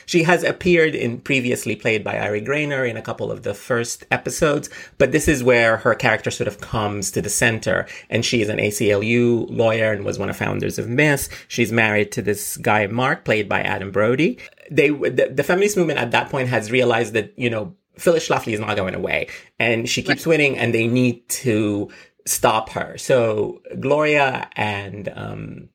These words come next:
Speaker 1: Brenda Fagan Fasto go to meet with this lobbyist played by Jack Lacey in Washington. He's in the Nixon administration, and, um, Ruth Bader Ginsburg makes a cameo in that scene. And he basically says somebody needs to debate her. Gloria doesn't want to debate her.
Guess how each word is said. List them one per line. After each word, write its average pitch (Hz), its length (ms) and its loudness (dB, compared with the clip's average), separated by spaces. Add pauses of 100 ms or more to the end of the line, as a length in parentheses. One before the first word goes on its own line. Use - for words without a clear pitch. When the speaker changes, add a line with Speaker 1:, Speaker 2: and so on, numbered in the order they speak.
(560)
Speaker 1:
Brenda 120 360 4
Fagan 110 280 0
Fasto 147 400 2
go 113 360 2
to 104 160 -6
meet 107 200 -6
with 104 200 -2
this - 340 -6
lobbyist 117 720 2
played 104 260 4
by 98 140 0
Jack 95 240 -2
Lacey 135 500 -2 (300)
in 101 840 0 (400)
Washington. 123 680 0
He's 101 200 -4
in 98 80 -2
the 98 80 -2
Nixon 110 260 -4
administration, 120 840 -2
and, 98 520 -8 (480)
um, 101 400 2
Ruth 120 220 2
Bader 110 180 4
Ginsburg 104 360 2
makes 95 180 -2
a 107 40 -2
cameo 104 360 0
in 101 80 -4
that 95 200 -4
scene. 175 320 2
And 131 120 -2
he 135 100 0
basically 156 420 2
says 123 200 0
somebody 117 280 -2
needs 107 260 -6
to 110 40 -14
debate 110 280 2
her. 104 180 0
Gloria 110 360 2
doesn't 104 220 0
want 98 100 -6
to 95 60 -4
debate 123 360 0
her. 110 300 -4